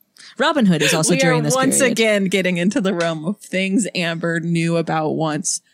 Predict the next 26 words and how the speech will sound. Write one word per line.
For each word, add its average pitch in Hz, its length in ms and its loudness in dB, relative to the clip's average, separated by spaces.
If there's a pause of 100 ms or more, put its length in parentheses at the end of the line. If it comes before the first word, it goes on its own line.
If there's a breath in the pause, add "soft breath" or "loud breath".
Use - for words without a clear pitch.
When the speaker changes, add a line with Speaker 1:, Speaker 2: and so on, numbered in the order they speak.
(160)
Speaker 2:
specifically 165 920 -2
from 156 240 -4
Wishbone. - 540 -4 (180)
Speaker 1:
Yeah. 156 160 -6 (260 soft breath)
Well, 226 200 0
Robin 240 260 0
Hood 208 140 4
also 160 220 -2
takes - 260 -4
place 151 280 -4
during, 147 540 -4
like, 170 180 -4
right, 175 260 -2 (260)
sort 247 200 -6
of - 60 -20
after 156 400 -2
the 143 240 -2
Norman 139 160 -4
Speaker 2:
But 262 160 0
that 269 140 0
Speaker 1:
conquest. 320 200 0
Speaker 2:
wasn't 240 320 -2
the 202 60 -8
war. 196 600 -2 (180)
That 196 160 -2
wasn't, 208 480 -2